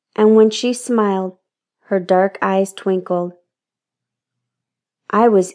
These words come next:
instantly attracted to her, and I felt my stomach start to tremble in excitement. I quickly joined Ava in a booth,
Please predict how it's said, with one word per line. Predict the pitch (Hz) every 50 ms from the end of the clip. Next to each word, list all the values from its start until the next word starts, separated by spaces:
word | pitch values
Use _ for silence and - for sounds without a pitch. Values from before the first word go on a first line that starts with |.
| _ _
instantly | - 226 233 233 220 - - 208 185 - 190 190 190
attracted | 185 185 - 202 196 190 190 190 - 190 180
to | 185 185
her, | 180 190 185 185 185 185 185 _ _ _ _ _ _ _ _ _ _ _ _ -
and | 208 208
I | 196 196
felt | 190 - - 214 214 - -
my | 208 196 185
stomach | 185 - - - - 208 202 202 190 180 185 -
start | - - - 196 185 - -
to | - 175
tremble | - - - 196 190 196 202 190 185 175
in | 175 170 170
excitement. | 170 170 - - - 185 190 190 - 180 180 175 175 _ _ _ _ _ _ _ _ _ _ _ _ _ _ _ _ _ _ _ _ _ _ _ _ _ _ _ _ _ _ _ _ _ _ _ _ _ _ _ _ -
I | - 233 262 269
quickly | 269 - - 262 269 269 - 285 285 269
joined | 277 247 240 240 240 247 233 - -
Ava | 220 220 214 202 208 202 -
in | 202 208
a | 202 196
booth, | 185 - 214 208 196 190 190 - _